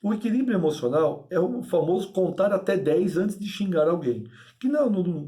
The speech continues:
número três, quatro, cinco, você já desistiu de xingar.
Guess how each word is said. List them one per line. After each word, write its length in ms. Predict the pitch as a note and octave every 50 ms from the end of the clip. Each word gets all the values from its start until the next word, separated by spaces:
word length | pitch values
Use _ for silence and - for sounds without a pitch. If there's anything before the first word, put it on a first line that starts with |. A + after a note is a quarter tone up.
| D3
número 300 | D3+ D#3 E3 F3+ F3+ E3+
três, 300 | F3+ F3 E3 F3 F3+ F3+
quatro, 340 | F#3 F#3 - D#3+ E3 D#3+ -
cinco, 240 | - - F3+ G3+ G#3
você 120 | - -
já 100 | F#3+ G#3
desistiu 400 | G3 F3 F3+ G#3 G#3 - - E3+
de 80 | D3+ -
xingar. 380 | - F3 F3+ F3 - - -